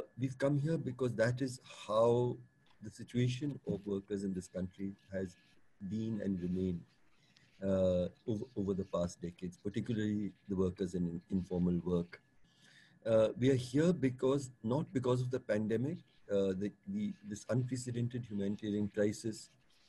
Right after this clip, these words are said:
uh, which many of us believe is probably going to be the worst humanitarian crisis that all of us will witness during our lifetimes. Uh, this has not occurred because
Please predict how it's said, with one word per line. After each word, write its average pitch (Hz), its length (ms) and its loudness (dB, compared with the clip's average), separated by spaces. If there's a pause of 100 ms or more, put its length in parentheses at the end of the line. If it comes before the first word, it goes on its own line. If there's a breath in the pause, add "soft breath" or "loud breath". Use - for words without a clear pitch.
(340 soft breath)
uh, 101 180 2
which 117 240 -2
many 120 160 4
of 139 140 2
us 135 100 2
believe 113 400 0
is 107 140 -4
probably 110 340 -4
going 113 180 -2
to 101 60 -6
be 110 140 -2
the 101 140 -2
worst 107 420 2
humanitarian 101 640 -2
crisis 95 560 -4
that 98 120 -2 (640)
all 120 120 2
of 123 140 0
us 120 180 0
will 107 120 0
witness 95 520 -4 (480)
during 98 280 0
our 85 80 0
lifetimes. 85 720 -6 (840 soft breath)
Uh, 98 300 4 (840)
this 143 160 0
has 123 220 2
not 131 280 4 (200)
occurred 104 420 0
because 98 500 0